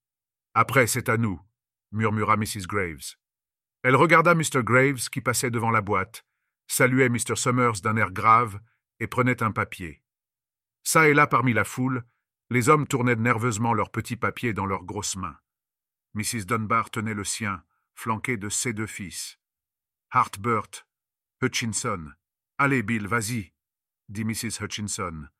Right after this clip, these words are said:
et autour d'elle les gens s'esclaffèrent. Jones.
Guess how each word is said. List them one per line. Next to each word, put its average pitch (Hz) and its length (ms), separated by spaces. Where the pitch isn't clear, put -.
et 107 100
autour 110 280
d'elle 117 220
les 107 140
gens 101 180
s'esclaffèrent. 95 840
Jones. 107 300